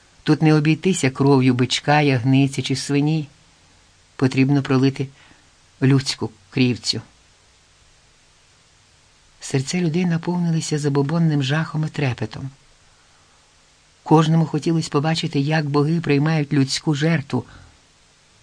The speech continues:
але ж невідомо, на кого укаже Божий перст. «Ось винуватець смерті князя Добромира!»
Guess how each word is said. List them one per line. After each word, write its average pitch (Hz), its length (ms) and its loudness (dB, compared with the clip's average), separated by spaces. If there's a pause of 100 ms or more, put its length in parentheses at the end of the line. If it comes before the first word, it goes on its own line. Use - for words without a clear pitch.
(160)
але 139 200 0
ж 139 100 -2
невідомо, 139 520 2 (420)
на 131 180 0
кого 156 280 -2
укаже 143 480 -2 (640)
Божий 147 340 0
перст. 185 440 -6 (2000)
«Ось 233 440 4
винуватець 185 640 0
смерті 165 500 -2
князя 170 380 0
Добромира!» 165 600 2